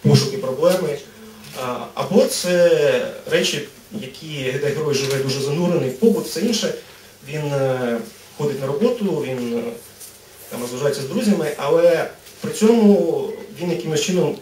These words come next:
існує поза якимись суспільними проблемами, поза соціальними проблемами.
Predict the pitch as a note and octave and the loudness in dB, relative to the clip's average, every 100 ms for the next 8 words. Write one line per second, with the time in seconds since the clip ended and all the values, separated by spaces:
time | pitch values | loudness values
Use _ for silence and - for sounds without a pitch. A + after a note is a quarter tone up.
0 | - - E3 C#3+ - C#3+ C3 B2+ A#2 - | -8 -2 0 0 2 0 2 0 -2 -4
1 | - - - - - - - C3 C3+ C#3 | -10 -10 -14 -20 -20 -20 -18 -12 -6 -4
2 | C3 - - D3+ C#3+ C3+ C3 C#3 C3+ B2 | -2 -4 -4 -2 -2 -2 -2 -2 -2 -2
3 | A#2+ - - B2 B2 A#2+ A#2 - - - | -2 -2 0 2 2 0 -4 -12 -20 -20
4 | - - - D3 D3 C#3 B2+ B2 B2 A#2 | -18 -10 -2 2 2 2 -2 -4 -4 -4
5 | A2+ | -8